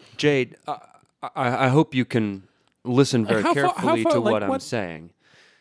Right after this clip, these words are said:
Speaker 1: I work with the F B I.
Speaker 2: No, I got it. So,
Speaker 1: Your
Speaker 2: like,
Speaker 1: father
Speaker 2: Hawaii?
Speaker 1: is helping us
Speaker 2: Like,
Speaker 1: with
Speaker 2: he's
Speaker 1: a
Speaker 2: gonna pay for
Speaker 1: sensitive matter.
Speaker 2: just tickets or,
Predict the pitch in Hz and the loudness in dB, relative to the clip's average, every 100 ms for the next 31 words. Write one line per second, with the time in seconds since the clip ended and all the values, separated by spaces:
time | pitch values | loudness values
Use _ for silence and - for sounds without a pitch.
0 | _ _ - 117 120 165 160 135 123 117 | _ _ -2 0 2 2 0 -6 -2 -2
1 | 104 - 98 87 80 87 107 320 330 311 | -2 -4 -2 -2 -4 -10 -10 -4 -2 -2
2 | 285 254 - - 294 302 320 - 285 - | -2 -4 -12 -6 0 0 0 0 2 2
3 | 440 - 349 123 160 160 143 127 120 113 | 2 0 -2 -2 -2 2 0 0 -2 -4
4 | 107 104 285 - 160 165 165 147 127 139 | -4 0 0 2 0 0 -2 -2 -2 -2
5 | 113 82 87 160 226 - 294 370 - 302 | -2 -4 -4 -2 -2 2 2 2 2 2